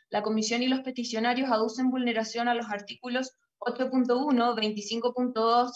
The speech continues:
letra C de la Conven-, Convención Americana en relación con los artículos uno punto uno y dos del mismo tratado, en términos que el Estado no hubiera garantizado los medios para asegurar la ejecución de las trece sentencias ya mencionadas.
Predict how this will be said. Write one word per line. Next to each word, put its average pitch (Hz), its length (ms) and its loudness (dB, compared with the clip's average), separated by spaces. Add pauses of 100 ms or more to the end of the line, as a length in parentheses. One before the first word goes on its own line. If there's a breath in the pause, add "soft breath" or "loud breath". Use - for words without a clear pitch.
letra 208 260 -4
C 202 160 -4
de 277 180 4
la 226 140 2
Conven-, 214 400 -2 (140)
Convención 208 440 -2
Americana 262 640 0
en 285 140 -4
relación 294 420 -2
con 254 140 -2
los 247 120 -2
artículos 233 600 -4 (280)
uno 254 260 2
punto 233 340 2
uno 233 340 0
y 220 120 -6
dos 220 260 0
del 208 160 -2
mismo 202 240 -2
tratado, 180 520 -4 (440 soft breath)
en 202 180 -6
términos 254 340 0
que 254 120 -4
el 226 60 0
Estado 240 500 2
no 269 260 2
hubiera 302 240 2
garantizado 247 640 2
los 220 160 0
medios 233 380 -2
para 226 180 -4
asegurar 214 540 -2
la 233 60 -2
ejecución 208 580 -6
de 220 60 0
las 202 180 -4
trece 196 220 -6
sentencias 190 600 -6
ya 185 140 0
mencionadas. 165 720 -10